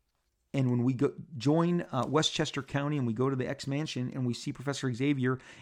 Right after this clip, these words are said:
and we see the kids getting ready to go through a Danger Room sequence, and we see Nightcrawler and we see the New Mutants kids, and it's actually the New Mutants kids. Uh, Cannonball and, and Moonstar and Reign, Wolfsbane,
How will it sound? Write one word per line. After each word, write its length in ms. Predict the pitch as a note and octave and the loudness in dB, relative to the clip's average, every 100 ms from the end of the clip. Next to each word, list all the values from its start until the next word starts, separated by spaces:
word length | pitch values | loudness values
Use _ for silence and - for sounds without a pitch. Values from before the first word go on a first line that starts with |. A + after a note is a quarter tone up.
| - | -2
and 180 | B2+ A#2+ | 2 2
we 80 | A2+ | 2
see 200 | - D#3 | 0 -2
the 80 | |
kids 320 | C3 - C#3+ A#2+ | -2 -2 -2 2
getting 200 | C3 B2 | 2 2
ready 200 | C3 B2 | 2 2
to 60 | |
go 100 | A#2+ | 0
through 180 | B2+ B2+ | 0 0
a 40 | |
Danger 340 | A2 B2+ D#3+ C3+ | 2 4 4 4
Room 140 | A2 | 2
sequence, 460 | G#2+ A2 - C#3+ - | 2 -2 -4 -8 -6
and 80 | B2 | -6
we 80 | |
see 160 | A2+ - | -4 -2
Nightcrawler 640 | A2 D#3 - E3 D#3 D3+ D3 - - | 0 0 0 2 2 0 -2 -14 -6
and 100 | A#2 | -2
we 80 | A#2+ | -2
see 100 | B2 | -2
the 80 | A#2 | -2
New 140 | B2+ | 2
Mutants 320 | B2+ E3 D3 | 4 4 0
kids, 240 | - C#3 B2 | -2 -2 2
and 80 | B2+ | 2
it's 100 | E3+ | 2
actually 260 | F3 E3+ | 0 0
the 60 | D3 | 2
New 120 | C#3 | 4
Mutants 360 | B2+ A3 D#3 - | 4 4 0 -2
kids. 440 | C3 A2+ - - _ _ _ _ - - - _ _ | -2 -2 -6 -18 _ _ _ _ -20 -20 -20 _ _
Uh, 200 | C#3+ C#3+ - _ - | -4 -4 -6 _ -2
Cannonball 920 | D3+ D#3+ E3 D3+ D#3 D#3 D#3 D#3 - | 2 6 6 6 6 6 4 2 -2
and, 300 | C3+ A#2+ A#2+ | 0 0 0
and 320 | C3+ A#2 A#2 | -2 0 2
Moonstar 760 | C#3+ D3+ C#3+ - C#3+ C#3+ C#3 | 2 2 0 2 4 6 4
and 240 | C#3+ A#2 A2+ | 2 -2 0
Reign, 380 | C3+ C#3 C3+ A#2 | 0 2 2 2
Wolfsbane, 640 | C3+ C3+ - C#3+ C#3+ C#3 | 0 -2 0 2 2 -2